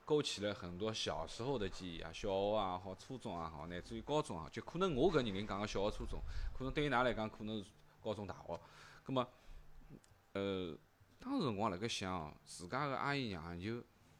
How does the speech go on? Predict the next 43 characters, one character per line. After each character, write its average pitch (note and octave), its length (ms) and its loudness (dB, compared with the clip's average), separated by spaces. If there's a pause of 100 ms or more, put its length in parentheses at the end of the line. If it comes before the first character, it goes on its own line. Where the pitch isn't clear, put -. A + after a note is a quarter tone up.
(760)
五 F2+ 120 -16
十 F2+ 140 -10
岁， - 140 -10 (480)
已 - 40 -20
经 C3 160 -6
觉 A#2 120 4
着 A2+ 120 4 (140)
蛮 C3+ 220 12
老 F2+ 80 8
了。 D2+ 240 -6 (1200)
现 B2 140 -6
在 F#3 80 6
回 C#3 180 8
头 D#3+ 60 4
一 D#3+ 100 4
想， C#3+ 180 2
自 G2+ 160 -2
家 C#3 140 6
已 A#2 60 4
经 A2+ 120 -6
奔 G#2 140 0
五 F#2 100 -6
十 F2 40 -8
分 F#2 260 -4
了， D#2 300 -4
自 G2 120 -8
家 C3 280 6
也 G#2+ 40 -2
五 F#2+ 60 -4
十 F2 100 -4
岁 E2 140 -6
了， D#2+ 100 -10 (600)
所 C3 160 -6
以 C3 40 -2
搿 A2+ 120 2
事 D3 80 4
体 C3 180 -2 (300)
想 B2+ 160 0
想 C3+ 180 6
也 A2 60 4
蛮 A#2+ 80 0 (100)
搿 E2+ 40 -6 (100)
个。 D2+ 180 -10